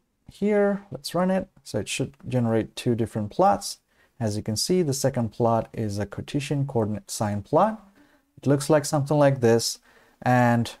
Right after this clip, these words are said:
the first one is a polar plot, which looks like a circle. So in this video, we have seen how to do a polar plot in matlab. That's it for now. Thank you for watching.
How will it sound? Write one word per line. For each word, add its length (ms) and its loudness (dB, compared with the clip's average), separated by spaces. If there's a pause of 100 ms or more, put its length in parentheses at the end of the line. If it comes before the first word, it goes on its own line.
the 360 0
first 440 -2
one 240 0
is 140 -4
a 60 0
polar 320 2
plot, 400 0 (260)
which 260 -10
looks 300 -2
like 280 -2 (140)
a 100 -6
circle. 880 -4 (640)
So 380 4
in 100 2
this 160 0
video, 380 6
we 180 2
have 140 0
seen 300 2
how 220 -2
to 440 -2 (960)
do 180 6
a 120 2
polar 340 2
plot 440 2 (140)
in 280 -2
matlab. 480 -2 (640)
That's 220 0
it 100 -6
for 100 2
now. 240 4
Thank 300 0
you 40 -2
for 200 2
watching. 480 0